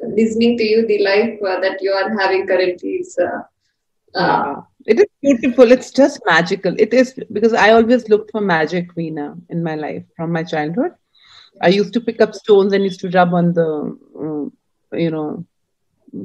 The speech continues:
Speaker 2: pathways, and, like, maybe a, um, genie will come out and will ask me, "What, what do you need, madam?" <laughs> And, and that was how I used to wait. And, uh,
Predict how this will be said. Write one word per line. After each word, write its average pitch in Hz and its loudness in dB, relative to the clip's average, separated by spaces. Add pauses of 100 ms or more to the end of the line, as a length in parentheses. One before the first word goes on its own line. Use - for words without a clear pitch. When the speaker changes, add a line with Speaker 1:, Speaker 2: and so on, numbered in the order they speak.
(120)
Speaker 2:
pathways, 170 -2
and, 170 0
like, 151 -2
maybe 165 -2
a, 165 2 (640)
um, 151 -4 (100)
genie 220 4
will 196 6
come 165 -2
out 139 0 (720)
and 151 0 (120)
will 170 4
ask 170 -4
me, 160 -2
"What, 165 0
what 156 -2
do 160 -4
you 160 -2
need, 165 -2
madam?" 151 -4
<laughs> - 0
And, 196 2
and 175 2
that 156 2
was 170 -4
how 160 2
I 160 4
used 175 -4
to 170 0
wait. 160 0 (680)
And, 165 -2
uh, 156 -6